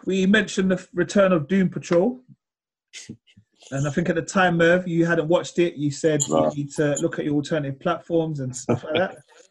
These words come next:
Speaker 2: <laughs>
Speaker 1: All right.
Speaker 2: I'm up to date, man.
Speaker 1: A week later, and you've watched the first four episodes?
Speaker 2: Yeah, I'm up to date. I'm up to date.
Speaker 1: What are we saying? <laughs> What's your thoughts on the program?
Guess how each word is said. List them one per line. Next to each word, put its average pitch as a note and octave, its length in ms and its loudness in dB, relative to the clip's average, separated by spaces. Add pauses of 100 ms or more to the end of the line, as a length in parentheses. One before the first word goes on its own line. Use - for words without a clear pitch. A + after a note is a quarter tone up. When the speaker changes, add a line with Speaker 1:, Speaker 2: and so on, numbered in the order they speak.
(360)
Speaker 2:
<laughs> - 800 -20
Speaker 1:
All D#3 80 2
right. D3+ 140 4
Speaker 2:
I'm - 80 0
up F#2 100 -2
to G2 280 -2
date, - 160 0
man. E2 300 -6
Speaker 1:
A D3 80 0
week G#3 180 4
later, G3 480 2 (500)
and D#3 480 0
you've D3 260 0
watched F3 580 0
the D3 260 -4
first F3 760 0
four G#3 200 0
episodes? D4 520 -6 (140)
Speaker 2:
Yeah, A2+ 140 4
I'm A2 100 2
up A#2 140 -2
to A2 100 0
date. G2+ 180 2
I'm E2 120 -10
up G2 120 -14
to - 80 -10
date. E2 220 -6 (1120)
Speaker 1:
What C4 180 0
are B3 40 4
we D4 80 4
saying? C#3 400 0
<laughs> C3 240 -10
What's G3 380 0
your A#3+ 100 2
thoughts - 340 -2
on C#3 100 -4
the C3+ 60 -6
program? C3+ 380 -4